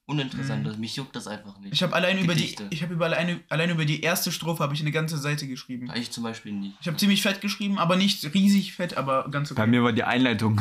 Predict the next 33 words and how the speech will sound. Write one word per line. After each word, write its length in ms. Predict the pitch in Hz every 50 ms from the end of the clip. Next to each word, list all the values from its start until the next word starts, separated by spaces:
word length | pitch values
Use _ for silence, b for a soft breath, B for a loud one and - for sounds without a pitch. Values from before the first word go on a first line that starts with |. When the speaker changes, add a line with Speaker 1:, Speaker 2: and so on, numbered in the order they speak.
| 107
Speaker 3:
<laughs> 60 | 107 -
so 160 | - 117 104
eigentlich 320 | 90 104 107 107 104 98
fast 240 | - - 107 - -
eine 80 | 104 101
ganze 240 | 104 95 98 101
Seite. 300 | 95 110 101 104 104 104 101 _ -
Speaker 2:
Ja, 200 | 143 143 156 160 208
Speaker 1:
Bei 60 | 254
mir 160 | 262 262 269
auch, 240 | 269 254 247 - -
Speaker 2:
die 80 | -
Speaker 1:
bei 80 | - -
mir 40 | 165
Speaker 2:
Einleitung. 260 | 165 160 - - -
Speaker 1:
auch. 140 | - - - -
Speaker 2:
Ja, 120 | 170 196
bei 140 | 208 196 196
mir 180 | 180 208 202 226
auch. 100 | 214 - - -
Nee, 160 | 185 220 214
bei 100 | - 170
mir 260 | 180 190 208 214 214 - - _ _ _ _ -
war's 240 | 151 156 156 -
so, 180 | - 185 185 185 - - -
ich 100 | - 160 185
hab 100 | 156 -
Einleitung 340 | 170 175 170 170 175 170
geschrieben, 240 | 151 151 - 175 160
ich 60 | 156
dachte, 260 | 165 156 - 156 - 127
„Junge, 220 | 123 123 135 131
das 300 | 120 123 120 - - -